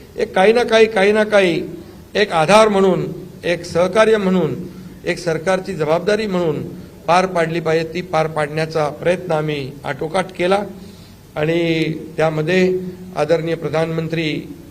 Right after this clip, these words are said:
अ, मोदीजी, अ, गृहमंत्री अमित शाह साहेब असतील, अ, नड्डाजी असतील, केंद्रीय मंत्री असतील, त्यांनी आम्हाला वेळोवेळी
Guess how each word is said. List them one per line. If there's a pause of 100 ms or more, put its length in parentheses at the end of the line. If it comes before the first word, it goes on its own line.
अ,
मोदीजी, (640)
अ, (340)
गृहमंत्री
अमित
शाह
साहेब
असतील, (640)
अ,
नड्डाजी
असतील,
केंद्रीय
मंत्री
असतील,
त्यांनी
आम्हाला
वेळोवेळी